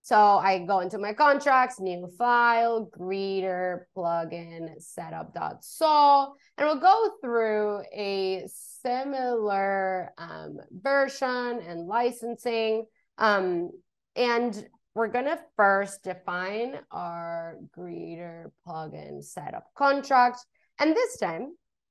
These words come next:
rather than calling from the plugin, um, contract from our packages, we're gonna be calling from the plugin setup contract and base template. So again, if we're calling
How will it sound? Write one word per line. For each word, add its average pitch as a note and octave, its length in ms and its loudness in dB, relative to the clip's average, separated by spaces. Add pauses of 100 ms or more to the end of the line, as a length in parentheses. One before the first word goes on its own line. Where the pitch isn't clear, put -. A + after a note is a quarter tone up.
rather A3+ 280 4
than D#4 140 0
calling G#3 280 0
from G#3 140 -6
the E3+ 100 -6
plugin, E3+ 720 0 (100)
um, D#3 360 -8
contract F3 520 -6
from D#3+ 360 -8
our D#3+ 360 -8
packages, D4 460 2 (240)
we're D4 80 0
gonna E4+ 200 2
be - 60 -10
calling G3+ 360 2
from F#3+ 160 -4
the E3+ 120 -6 (100)
plugin E3+ 460 -4
setup - 480 -4 (380)
contract - 460 -12
and D3+ 180 -10
base C#3+ 260 -8
template. - 440 -18 (1000)
So G#3 500 4 (120)
again, D#3+ 500 -4 (360)
if B3 140 6
we're A3+ 180 2
calling F#3+ 520 4